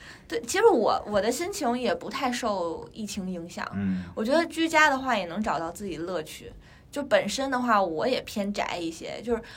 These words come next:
Speaker 1: 有游戏、有日剧、有漫画，我，我在家可以待一个多月没有问题，然后只要有，有饭吃。<laughs> 对，所以对于我来说，可能也不太容易受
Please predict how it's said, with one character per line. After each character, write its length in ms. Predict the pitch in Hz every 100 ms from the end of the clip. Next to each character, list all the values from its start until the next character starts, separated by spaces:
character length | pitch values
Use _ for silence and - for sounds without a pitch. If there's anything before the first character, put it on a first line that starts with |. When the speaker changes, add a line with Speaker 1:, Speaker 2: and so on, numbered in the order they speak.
| -
Speaker 1:
有 280 | 214 240 226
游 240 | 226 220 233
戏、 340 | - 330 254
有 200 | 202 185
日 240 | 220 254 247
剧、 220 | 311 254
有 180 | 196 170
漫 240 | 226 220
画， 360 | 240 247 185 -
我， 320 | 175 170 -
我 120 | 180
在 140 | 226
家 180 | 220 233
可 160 | 240 226
以 140 | 190
待 180 | 175 180
一 140 | 180
个 80 | 165
多 160 | 175 175
月 120 | 180
没 120 | 165
有 100 | 196
问 160 | 160 156
题， 300 | - - - - -
然 140 | 175
后 60 | 175
只 100 | 202
要 140 | 240
有， 180 | 220 170
有 160 | 196
饭 240 | 175 269 208
吃。 180 | 208 226 - - 480 -
<laughs> 460 | - - - - -
对， 240 | - 110 - - - -
所 220 | - 359
以 260 | 381 - - 101 - - -
对 140 | - 370
于 20 |
我 240 | 359 202
来 180 | 190 185
说， 260 | 247 320 330
可 200 | 285 190
能 260 | 180 214 220 -
也 160 | 214
不 160 | 214 214
太 200 | 349 359
容 180 | 240 240
易 80 | 277
受 320 | 320 247